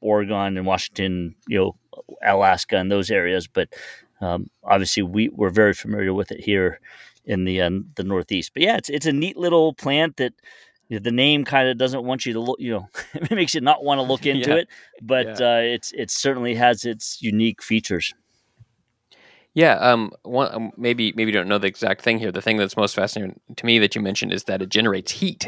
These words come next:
Speaker 2: That's
Speaker 1: Mm-hmm.
Speaker 2: pretty cool. Do you know anything about that process?
Speaker 1: It, uh, what the heck is that called? Uh, thermogenesis, I think is what it's called.
Speaker 2: Mm-hmm, mm-hmm.
Speaker 1: Uh, yeah, thermogenesis is, and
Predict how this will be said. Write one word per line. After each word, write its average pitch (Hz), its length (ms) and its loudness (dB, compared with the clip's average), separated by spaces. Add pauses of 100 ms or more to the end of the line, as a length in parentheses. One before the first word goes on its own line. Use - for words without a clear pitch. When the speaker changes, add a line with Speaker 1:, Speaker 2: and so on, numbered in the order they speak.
(120)
Speaker 2:
That's - 200 -2
Speaker 1:
Mm-hmm. - 80 -14
Speaker 2:
pretty 107 200 -4
cool. 113 180 2
Do 101 100 -6
you 101 40 0
know 117 100 2
anything 117 280 -2
about 95 300 -4
that 123 220 -6
process? 185 400 -4
Speaker 1:
It, - 280 -18
uh, 190 460 6
what 170 220 -4
the 185 80 -12
heck 165 240 -8
is 127 80 -8
that 131 240 -2
called? 110 420 -2 (140)
Uh, 139 320 4
thermogenesis, 190 1000 -2 (340)
I 180 60 -4
think 196 180 -4
is 175 140 -8
what 196 140 0
it's 190 140 -6
called. 185 320 4
Speaker 2:
Mm-hmm, 131 220 -12
mm-hmm. 123 280 -8
Speaker 1:
Uh, 139 180 2
yeah, 143 160 4
thermogenesis 156 840 0
is, 117 120 -8 (320)
and 131 300 2